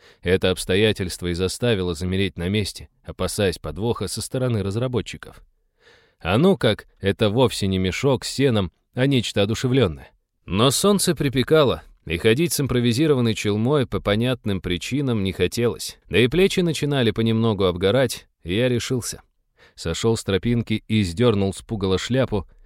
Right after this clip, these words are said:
а потом и лишенный пуговиц мундир, бывший некогда ярко-красным,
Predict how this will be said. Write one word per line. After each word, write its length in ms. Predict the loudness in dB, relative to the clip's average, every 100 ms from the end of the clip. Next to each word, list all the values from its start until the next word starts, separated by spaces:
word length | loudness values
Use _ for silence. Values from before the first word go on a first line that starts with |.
| _
а 140 | -4 2
потом 360 | 2 4 4
и 40 | 4
лишенный 500 | 2 2 2 2 0
пуговиц 480 | -2 -2 -2 -2 -2
мундир, 480 | 0 2 2 0 -4 -6
бывший 440 | -2 -2 -2 -2
некогда 420 | 0 0 -2 -2
ярко-красным, 960 | -2 0 -2 -4 -4 -2 -2 -2 -6